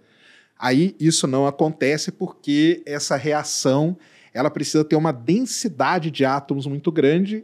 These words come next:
e à medida que você vai ficando mais alto na atmosfera, vai ficando muito rarefeito. Então isso acabou depois, eles foram perceber que não, não tinha problema nenhum e tal.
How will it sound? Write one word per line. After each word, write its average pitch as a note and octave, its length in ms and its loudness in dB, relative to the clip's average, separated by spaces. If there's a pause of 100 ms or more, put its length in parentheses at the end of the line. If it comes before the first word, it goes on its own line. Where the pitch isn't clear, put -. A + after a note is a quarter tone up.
e D#3+ 180 0
à F3 260 0
medida D#3+ 300 -6
que - 100 -12
você D3 80 0
vai C#3+ 180 0
ficando C3+ 400 -4
mais B2+ 300 -8
alto C3 300 -4
na B2 80 -10
atmosfera, D3 580 -4
vai C#3 80 2
ficando C#3+ 300 -4
muito D#3 280 -6
rarefeito. D#3 800 0 (460)
Então D3 240 2
isso D#3 160 0
acabou D3 360 2
depois, D3+ 420 0
eles C3 200 -2
foram C3 180 0
perceber C3 480 -2
que C#3 140 -8
não, C3 260 -6
não A2+ 100 -10
tinha B2 320 -10
problema A#2+ 480 -4
nenhum C#3+ 440 0
e A#2+ 40 -4
tal. D3 440 -2